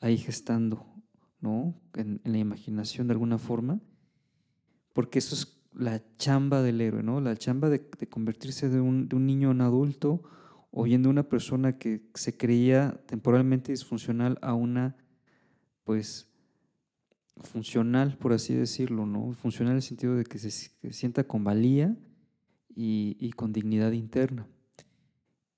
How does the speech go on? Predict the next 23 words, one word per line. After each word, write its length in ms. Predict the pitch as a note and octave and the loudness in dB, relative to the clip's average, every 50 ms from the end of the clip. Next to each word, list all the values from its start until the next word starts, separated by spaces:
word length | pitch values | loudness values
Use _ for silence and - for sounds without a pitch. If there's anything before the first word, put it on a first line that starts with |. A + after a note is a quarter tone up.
| _ _ _ _ _ _ | _ _ _ _ _ _
Y 80 | - | 2
la 120 | B2+ C3+ B2 | 4 4 4
segunda 400 | B2+ C#3 C#3 D#3 F#3 G3+ G3 G3 | 4 4 4 4 4 4 4 4
parte 300 | G3 F3+ F3 - - F#3 | 4 4 4 4 6 6
del 160 | F3+ F3+ F3 | 6 6 6
disco, 480 | F3+ F3+ F3 - - - D3 D#3 E3 - _ _ _ _ _ _ _ | 4 0 0 -2 -6 -8 -8 -8 -8 -10 _ _ _ _ _ _ _
digo, 200 | - - C3 B2 | -8 -8 -6 -8
se 140 | - - - | -10 -12 -6
tuvieron 260 | - B2+ C3 C#3+ D3+ | -2 0 2 2 2
que 100 | D3+ C#3+ | 0 0
hacer 160 | B2+ C3+ C3+ | 0 2 2
dos 180 | C3 C#3+ C3+ B2+ | 4 4 4 4
discos 340 | C3 C3 - - - C3 - | 2 0 -2 -4 -6 -8 -8
porque 260 | - A2+ - - - | -10 -14 -12 -6 -6
nos 140 | A2+ A2 - | -6 -4 -4
quedó 180 | - A#2 B2 | -4 -2 -2
muy 160 | B2+ C#3 C#3 | 0 0 2
largo, 400 | C3 A#2 A2 G#2+ A2+ A#2 C3 B2+ | 2 2 2 2 0 -2 -4 -6
eso 160 | B2 - - B2+ | -6 -6 -4 -2
no 120 | C3 C3+ | 0 0
lo 100 | C#3+ C#3+ | 0 0
tenía 300 | C3+ - B2 B2+ C3 B2+ | 0 0 0 0 -2 -2
planeado. 500 | - - A2+ G#2+ G#2+ G#2 G#2 A2 C#3+ F#3 | -2 -2 0 0 2 0 0 0 -2 -6